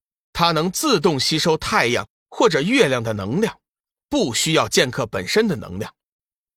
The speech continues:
龙宇在新古月星出生在古武世家，本身所拥有的光能剑更是光能剑中的王者。自四岁和龙宇融合后，在来到这个世界之前，早就和龙宇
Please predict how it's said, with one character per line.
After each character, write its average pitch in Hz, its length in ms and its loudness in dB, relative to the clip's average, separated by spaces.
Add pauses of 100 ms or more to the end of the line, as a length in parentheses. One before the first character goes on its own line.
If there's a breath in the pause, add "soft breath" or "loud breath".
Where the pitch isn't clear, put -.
(340)
龙 220 300 2
宇 135 140 0
在 156 180 0
新 240 280 -2
古 123 180 -4
月 139 140 0
星 233 260 -2 (240 soft breath)
出 269 240 -2
生 269 220 -2
在 190 100 -2
古 180 220 -2
武 87 120 -6
世 131 220 -4
家， 185 240 -6 (800)
本 170 240 2
身 220 220 4
所 160 220 2
拥 247 260 2
有 120 120 2
的 143 120 -2
光 208 200 0
能 170 220 0
剑 151 240 0 (260)
更 170 220 0
是 143 160 -2
光 196 220 2
能 165 180 0
剑 160 200 2
中 185 140 0
的 131 120 -2
王 123 240 -2
者。 - 200 -12 (720)
自 180 220 0
四 170 300 0
岁 160 180 0
和 170 160 2
龙 185 220 2
宇 127 100 -2
融 147 240 -2
合 151 160 0
后， - 320 -6 (380)
在 170 180 2
来 143 240 2
到 180 160 2
这 170 100 0
个 156 120 -2
世 175 180 0
界 143 160 0
之 190 160 -4
前， 131 340 -6 (360)
早 156 260 2
就 202 160 4
和 180 140 0
龙 175 240 2
宇 117 340 -4